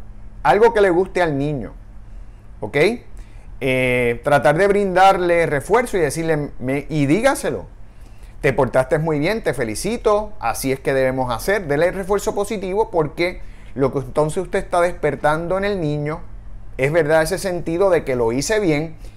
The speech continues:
y de que quiero repetirlo. Importante darle refuerzos positivos a nuestros niños, como a usted le gusta que se lo den en su trabajo cuando usted hace bien, algo bien hecho, ¿verdad? Así que vamos a hacerlo y usted verá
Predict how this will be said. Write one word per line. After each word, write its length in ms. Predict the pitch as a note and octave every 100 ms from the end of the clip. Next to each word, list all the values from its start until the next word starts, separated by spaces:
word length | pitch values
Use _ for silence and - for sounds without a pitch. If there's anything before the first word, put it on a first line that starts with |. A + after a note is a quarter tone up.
| - -
y 100 | D#3+
de 140 | D3+ C#3
que 200 | D3 A#2+
quiero 500 | D#3+ G3 A#3 G#3+ F3
repetirlo. 920 | C#3 C3+ B2+ A#2 D3 D3 C3+ G#2+ E2+ - - - - - - - -
Importante 1160 | D#3 D#3 D3 D3+ C#3 - D#3+ F3+ F#3+ G#3+ G#3+ C4
darle 440 | B2+ C#3 D3 F3 F#3
refuerzos 600 | F3 D#3+ C#3+ C#3 D3+ F3+
positivos 680 | - E3 D#3 C#3 D#3+ F3 E3+
a 80 | C#3+
nuestros 340 | C3 B2+ C3
niños, 360 | E3+ B3 A#3+ G3+
como 200 | C#3+ B2+
a 40 |
usted 160 | - D3+
le 80 |
gusta 280 | E3 F3 F3
que 80 | D#3
se 100 | D#3+
lo 80 | D3
den 140 | D#3
en 60 | D#3+
su 100 | E3
trabajo 400 | D3 E3 A3 F#3+
cuando 220 | C#3+ B2
usted 160 | - C3
hace 200 | D3 D3
bien, 240 | C#3+ B2 A2+
algo 260 | C#3 C#3 C#3+
bien 200 | C3 G#2
hecho, 220 | E2+ F2+
¿verdad? 200 | B2+ G3 - - - - -
Así 260 | - A#2 D3+
que 260 | G#2+ G2 -
vamos 360 | A#2+ A#2+ E3 G3+
a 40 |
hacerlo 640 | F#3+ B3 A#3 E3 D3+ D#3+ - - - - -
y 100 | A2+
usted 260 | - E3
verá 440 | F#3 F3 D#3 -